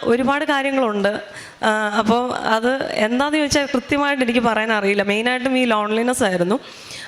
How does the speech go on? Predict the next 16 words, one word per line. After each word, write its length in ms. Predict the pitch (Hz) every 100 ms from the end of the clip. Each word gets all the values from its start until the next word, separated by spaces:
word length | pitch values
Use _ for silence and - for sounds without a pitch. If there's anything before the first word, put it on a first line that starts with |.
| -
അപ്പോൾ 340 | 220 247 269 - - - -
അങ്ങനെ 340 | 233 247 269
നിന്നപ്പോൾ, 520 | 294 269 262 247 277 - - - -
ആ, 80 | 220 214 220 214 214 - -
എനിക്ക് 440 | 240 247 247 254 254
ഞാനിങ്ങനെ 400 | 233 247 254 254
ഒരു 80 | 233
പ്രാവശ്യം 500 | 240 240 - 240 240
ഇങ്ങനെ, 320 | 220 220 214 -
ആ, 380 | 214 202 202
എൻ-, 160 | 220 214
അടുക്കളയിൽ 380 | - 214 214 247
നിന്നിങ്ങനെ 300 | 262 233 233
ജോലി 200 | 220 214
ചെയ്യുന്ന 300 | 240 226 226
സമയത്ത് 420 | 226 214 214 220